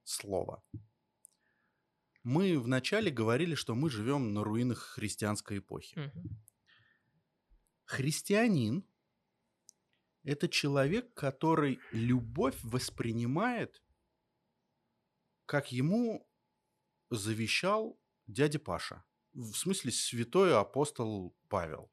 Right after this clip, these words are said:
Speaker 2: Мгм.
Speaker 1: У апостола Павла есть четкая инструкция из, кажется, четырнадцати глаголов,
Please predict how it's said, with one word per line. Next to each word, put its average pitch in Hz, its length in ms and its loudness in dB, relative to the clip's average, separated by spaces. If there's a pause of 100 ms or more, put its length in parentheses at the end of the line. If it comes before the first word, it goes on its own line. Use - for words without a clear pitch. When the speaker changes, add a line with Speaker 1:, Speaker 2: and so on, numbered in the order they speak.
Speaker 2:
Мгм. 151 320 -10 (760)
Speaker 1:
У 127 960 4
апостола 123 560 0
Павла 101 580 0 (460)
есть 120 680 -4 (1700)
четкая 123 640 4
инструкция 113 800 -4 (160)
из, 139 200 -4
кажется, 127 420 -2
четырнадцати 151 960 0
глаголов, 110 960 4